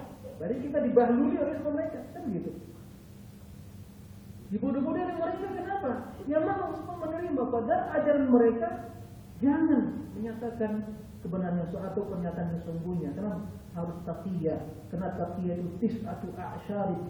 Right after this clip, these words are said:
din, sembilan per sepuluh dari agama mereka. La dina liman la taqiyyata lah. Begitu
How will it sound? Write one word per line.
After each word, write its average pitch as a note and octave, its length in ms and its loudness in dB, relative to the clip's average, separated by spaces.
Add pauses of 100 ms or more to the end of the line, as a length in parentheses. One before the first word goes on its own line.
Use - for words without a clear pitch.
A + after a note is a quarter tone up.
din, G3 240 0
sembilan F3 560 -4
per E3 160 -4
sepuluh F3+ 320 -4
dari C#4 240 -2 (400)
agama C#3+ 480 -4
mereka. D3+ 480 -8 (240)
La G#3+ 320 2
dina A#3 240 4
liman G#3 320 4
la A3 240 2
taqiyyata A3 560 6
lah. G3 180 4 (140)
Begitu - 320 -2